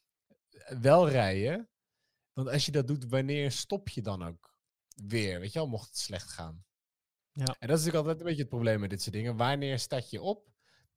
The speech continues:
Speaker 1: Eh, of wanneer besluit je om weer op te starten? En wanneer zou je eventueel dan weer afbouwen?
Speaker 2: Ja.
Speaker 1: Je wil geen aan-uit verhaal.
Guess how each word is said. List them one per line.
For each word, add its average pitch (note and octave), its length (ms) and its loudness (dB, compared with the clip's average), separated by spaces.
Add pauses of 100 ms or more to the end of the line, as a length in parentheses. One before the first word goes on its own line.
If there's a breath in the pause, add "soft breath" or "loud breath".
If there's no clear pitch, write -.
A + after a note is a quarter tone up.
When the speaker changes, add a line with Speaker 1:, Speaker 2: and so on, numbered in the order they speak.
Speaker 1:
Eh, C#3 540 0
of B2 80 0
wanneer C3+ 520 2
besluit C3+ 360 2
je C#3 80 -8
om C3 80 -6
weer C3 100 -2
op D#3+ 120 -8
te - 60 -10
starten? D3+ 340 -2
En A#2+ 140 -4
wanneer C3 380 0
zou C3 160 0
je A#2 80 -2
eventueel A#2 460 -4
dan A2 140 -4
weer A2+ 100 -6
afbouwen? D#2+ 560 -8 (1500 soft breath)
Speaker 2:
Ja. C3 320 -2 (280)
Speaker 1:
Je A#2 140 0
wil C3 220 6
geen B2 280 -2
aan-uit A2 480 -4
verhaal. D#2 400 -8